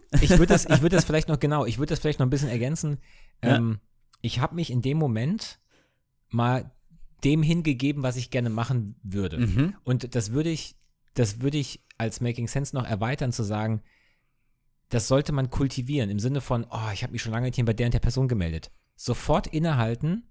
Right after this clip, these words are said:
Speaker 1: Handy rausnehmen und
Speaker 2: Mhm.
Speaker 1: einfach mal kurz schreiben, eine WhatsApp, „Hey, wie geht's?“ Wenn du, also, äh,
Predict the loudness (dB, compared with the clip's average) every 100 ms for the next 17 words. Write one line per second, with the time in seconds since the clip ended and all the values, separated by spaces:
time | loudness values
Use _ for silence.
0 | _ 0 2 2 0 0 0 0 0 0
1 | -2 0 0 0 -2 -2 -2 0 -2 0
2 | 0 0 0 2 2 2 0 -2 0 -2
3 | -4 -10 -14 -14 -4 -2 -2 -8 -20 -20
4 | -10 -4 -4 -4 _ _ -20 _ -20 -20